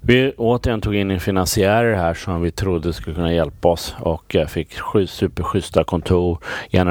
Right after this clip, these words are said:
och andra. Jag och Pontus fick en möjlighet att sälja en del av bolag och trodde, fan, första gången vi blir miljonär,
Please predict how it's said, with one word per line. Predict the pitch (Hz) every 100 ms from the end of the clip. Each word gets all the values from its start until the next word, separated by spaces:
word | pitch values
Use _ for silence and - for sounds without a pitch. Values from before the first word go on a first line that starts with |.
| 87
och |
andra. | 85 80 87 85 82
Jag | 95
och | 92
Pontus | - 90 85
fick | 78 87
en | 90
möjlighet | 80 78 92
att |
sälja | - 107 87 85 90
en | 92
del | 85 80
av | 80
bolag | 85 78 80 82
och | 82
trodde, | - 87
fan, | - 80 73 -
första | 98 -
gången | 90 85
vi | 87
blir | 82 85
miljonär, | 87 87 92 82 95 107